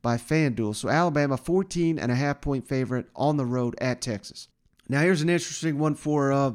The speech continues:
you Vol fans out there. Tennessee on the road at Pitt, week two. Of course, Pitt beat you last year. That was a game where,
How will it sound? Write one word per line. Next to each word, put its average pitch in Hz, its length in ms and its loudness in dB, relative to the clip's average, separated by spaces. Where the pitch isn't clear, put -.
you 139 140 -4
Vol 143 260 2
fans 139 320 0
out 135 160 0
there. 139 140 0
Tennessee 156 840 2
on 175 240 4
the 185 100 4
road 135 460 0
at 165 320 2
Pitt, 170 420 4
week 165 320 2
two. 151 380 4
Of - 60 -20
course, 151 240 -4
Pitt 165 320 -2
beat 160 260 0
you 156 160 -2
last 151 380 -2
year. 147 340 0
That 139 120 -2
was 135 140 -6
a 143 60 -4
game 147 340 -2
where, 135 320 -2